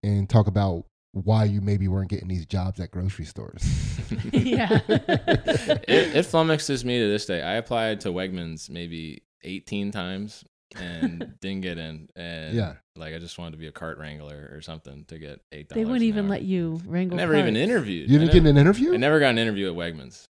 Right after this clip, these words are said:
Speaker 3: And they
Speaker 1: You
Speaker 3: hi-
Speaker 1: couldn't
Speaker 2: Wow.
Speaker 1: get past the application process.
Speaker 3: They hired a guy to wrangle carts who got, uh, kicked out of school for selling pot. And
Speaker 1: Mm.
Speaker 3: I was just, couldn't even get an interview. And I got,
Speaker 1: <laughs>
Speaker 3: yeah.
Speaker 1: And that should say something about white privilege, because I think you have maybe the whitest name.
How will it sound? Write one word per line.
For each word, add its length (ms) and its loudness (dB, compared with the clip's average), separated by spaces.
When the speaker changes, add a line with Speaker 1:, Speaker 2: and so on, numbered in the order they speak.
Speaker 3:
And 140 -10
they 80 -2
Speaker 1:
You 80 10
Speaker 3:
hi- 60 6
Speaker 1:
couldn't 240 4
Speaker 2:
Wow. 40 -4
Speaker 1:
get 220 -6
past 340 0
the 100 4
application 500 2
process. 480 -4
Speaker 3:
They 160 -4
hired 360 -2
a 60 -4
guy 260 -2
to 60 -4
wrangle 260 -6
carts 380 -8
who 600 -12
got, 360 -10
uh, 180 -10
kicked 240 -12
out 120 -6
of 80 -10
school 160 -10
for 320 -10
selling 280 -6
pot. 380 -10
And 360 -10
Speaker 1:
Mm. 260 -4
Speaker 3:
I 220 -10
was 340 -12
just, 400 -16
couldn't 160 -8
even 120 -6
get 100 -6
an 60 -8
interview. 260 -10
And 120 0
I 40 6
got, 160 -2
Speaker 1:
<laughs> 120 -8
Speaker 3:
yeah. 200 -10
Speaker 1:
And 120 2
that 100 6
should 100 -4
say 140 4
something 280 2
about 200 2
white 180 2
privilege, 360 0
because 200 -4
I 80 2
think 200 2
you 80 2
have 240 4
maybe 340 4
the 300 4
whitest 400 2
name. 240 -6